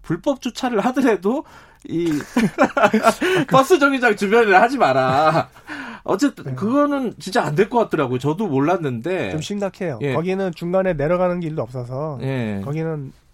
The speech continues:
Speaker 2: 어, 동행인이 없으면 못 탄다고 보시면 돼요.
Speaker 1: 음.
Speaker 2: 버스 자체를.
Speaker 1: 그러니까 남들이 아예 버스를 못 타는 상황이 생길 수도 있기 때문에
Speaker 2: 네.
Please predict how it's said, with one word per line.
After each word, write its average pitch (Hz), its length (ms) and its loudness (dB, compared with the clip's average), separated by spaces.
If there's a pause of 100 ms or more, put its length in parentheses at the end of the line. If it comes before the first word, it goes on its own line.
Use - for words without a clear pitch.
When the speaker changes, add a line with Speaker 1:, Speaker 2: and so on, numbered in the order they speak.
Speaker 2:
어, 120 440 -14 (480)
동행인이 202 580 -2
없으면 165 560 -6
못 147 160 -8
탄다고 175 360 -6
보시면 135 380 -12
돼요. 95 120 -20 (180)
Speaker 1:
음. 110 540 -6
Speaker 2:
버스 101 220 -4
자체를. 113 420 -16 (480)
Speaker 1:
그러니까 123 200 -2
남들이 180 800 2
아예 185 420 0
버스를 233 400 -4
못 131 160 -4
타는 175 240 -6
상황이 185 320 -4
생길 196 220 -4
수도 - 200 -10
있기 123 200 -6
때문에 110 360 -4
Speaker 2:
네. 117 260 -6